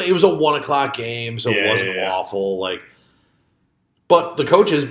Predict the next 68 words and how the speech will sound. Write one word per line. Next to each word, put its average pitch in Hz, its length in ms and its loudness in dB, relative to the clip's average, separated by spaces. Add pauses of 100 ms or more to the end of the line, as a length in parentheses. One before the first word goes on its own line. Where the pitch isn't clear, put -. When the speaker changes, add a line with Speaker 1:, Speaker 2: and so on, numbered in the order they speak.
(140)
Speaker 1:
like, 117 200 0
so 151 120 2
we 143 100 6
were, 135 80 6
like, 113 120 0
sent 127 200 2
the 113 60 -4
kids. 110 240 -2
There 110 100 0
were 92 60 -4
food 113 240 -6
trucks 110 240 -2
and 107 80 -14
stuff 104 200 -2
across 98 300 -4
the - 60 -6
street. 165 320 -2
So 135 80 0
we're 110 80 -2
like, 113 80 -6
"Yeah, 143 180 -4
go 113 160 -2
get 101 160 -6
food." 120 360 -2
Like, 95 280 -2
you 117 60 -8
know, 104 100 -2
made 104 220 0
the 98 40 -6
joke, 95 360 -2
like, 90 180 -6 (380)
"Take 101 160 -6
a 98 40 -14
friend." 117 460 -4 (560)
Like, 95 240 -2
Speaker 2:
Yeah, 95 260 -6
Speaker 1:
hold 120 180 0
Speaker 2:
yeah. 120 40 -2
Speaker 1:
it, 110 60 -4
hold, 139 340 4
you 113 60 -2
know, 104 160 -2
t-, - 220 -8
you 104 60 -10
know, 95 80 -8
take 90 200 -14
a 117 60 -10
friend, 113 500 -4 (180)
do 98 140 -6
the 104 100 -4
buddy 113 220 0
system, 104 400 -4
hold 98 200 -6
hands 110 220 -6
crossed 107 260 -4
in 120 60 -10
the 120 80 -6
street, 107 420 -4 (300)
don't 95 220 -6
get 107 100 -4
abducted, 113 640 -2
don't 95 240 -6
take 120 180 -4
sh-, - 180 -10
candy 110 360 -8
from 147 160 -8
strangers. 104 560 -2
Like, 98 240 -4